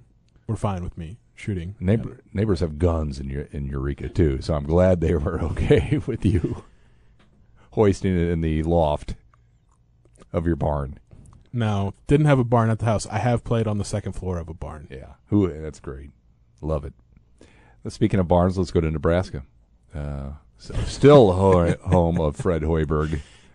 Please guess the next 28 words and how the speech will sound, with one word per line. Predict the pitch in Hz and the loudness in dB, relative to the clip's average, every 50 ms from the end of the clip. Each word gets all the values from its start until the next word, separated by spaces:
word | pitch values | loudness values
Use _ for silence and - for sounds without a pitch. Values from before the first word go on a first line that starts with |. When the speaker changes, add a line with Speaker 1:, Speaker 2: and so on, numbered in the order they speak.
| _ 117 | _ -2
Speaker 1:
Yeah, | 135 156 185 196 175 - _ | 0 2 2 2 0 -4 _
he, | 143 139 143 143 143 143 | -4 0 2 2 4 4
uh, | 139 135 135 131 131 127 127 | 4 4 4 2 2 2 4
Speaker 2:
Who | 131 117 117 | 6 8 8
has | 107 113 127 143 143 131 | 8 8 6 6 6 6
a | 123 | 4
good | 110 104 110 110 104 101 | 6 6 6 6 4 4
team, | - 123 123 139 135 117 95 | 2 2 4 4 4 4 2
I'm | 80 78 78 78 82 | 0 0 0 0 0
under, | 82 80 76 76 76 76 71 - 98 - | -2 -2 -2 -2 -4 -4 -4 -8 -10 -8
I've | - 78 73 | -8 -6 -4
been | 80 76 76 | -2 -4 -2
told. | - 87 85 78 67 65 60 - - _ _ _ _ _ _ _ _ _ _ _ _ _ _ _ _ _ _ _ _ _ _ _ _ | 2 2 2 2 2 -2 -8 -14 -20 _ _ _ _ _ _ _ _ _ _ _ _ _ _ _ _ _ _ _ _ _ _ _ _
Like, | - 80 76 71 - _ _ _ _ _ _ _ _ _ _ _ _ - _ _ _ _ _ | -6 -6 -6 -6 -10 _ _ _ _ _ _ _ _ _ _ _ _ -20 _ _ _ _ _
Speaker 1:
Uh, | - 196 | -10 -10
maybe. | 180 160 226 226 226 196 120 101 107 131 - | -6 0 4 4 6 6 4 2 0 -2 -2
Speaker 2:
am | 92 87 | 0 2
I | 87 82 | 2 4
wrong? | 78 80 82 90 107 135 165 175 175 170 - _ _ _ _ _ _ _ _ | 4 4 6 6 6 6 6 4 2 -2 -6 _ _ _ _ _ _ _ _
Like, | - 87 78 101 | -6 -6 -4 -2
there's | 92 87 - | -2 0 0
Speaker 1:
Uh, | - | 4
they | 165 180 | 4 6
Speaker 2:
actual | 185 - 98 101 - - - 202 | 6 6 4 0 0 4 4 6
Speaker 1:
should | 214 190 | 6 6
Speaker 2:
expectations | 196 165 151 117 98 - - 92 92 104 - 139 135 120 | 2 2 0 0 0 2 2 2 2 2 0 -2 -4 -4
this | 113 127 113 - - | -4 -4 -4 -2 -2
year? | 127 123 135 151 160 | -2 -2 -2 -4 -6